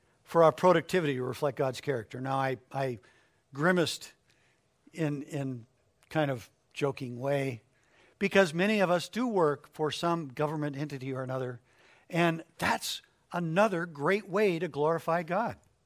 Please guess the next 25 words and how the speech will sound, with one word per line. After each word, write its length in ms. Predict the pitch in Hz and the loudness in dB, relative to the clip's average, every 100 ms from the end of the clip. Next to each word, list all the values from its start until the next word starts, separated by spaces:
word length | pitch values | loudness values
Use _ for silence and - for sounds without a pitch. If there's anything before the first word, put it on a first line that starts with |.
| _ _ _ _ _ | _ _ _ _ _
as 280 | 147 170 151 | 0 2 2
we 120 | 185 | -4
serve 360 | 190 - 175 165 | -4 -2 0 2
others 260 | 170 180 - | 0 0 -2
faithfully, 560 | 190 208 160 123 - _ _ _ _ - | -4 -4 -8 -10 -12 _ _ _ _ -6
as 220 | 151 131 | -4 -4
we 160 | 143 143 | -8 -10
do 260 | 113 175 | -8 -6
that, 280 | 170 151 139 _ - | -2 -2 -4 _ -8
that 240 | 139 143 _ _ | -6 -6 _ _
job 460 | - 151 165 165 135 | -10 -6 -2 -2 -4
that 80 | 135 | -8
we've 160 | 135 | -10
been 140 | 131 120 | -10 -6
given 260 | 147 147 | -6 -4
to 80 | 139 | -6
do. 320 | 135 139 101 - _ _ _ _ _ _ _ _ _ - - - - - - - - | -6 -6 -8 -14 _ _ _ _ _ _ _ _ _ -20 -20 -20 -20 -20 -20 -16 -2
Remember, 500 | 156 220 220 135 - - | 4 4 4 2 -2 -8
God 280 | 127 139 165 | 0 2 4
ordained 500 | 170 160 165 180 160 | 2 2 0 -2 -2
work 340 | 160 190 - | 2 2 0
from 180 | - 139 | -6 -8
before 440 | 131 131 - 139 147 | -8 -8 -2 0 0
the 100 | 147 | -2
fall. 480 | 170 160 113 92 | 0 2 0 -4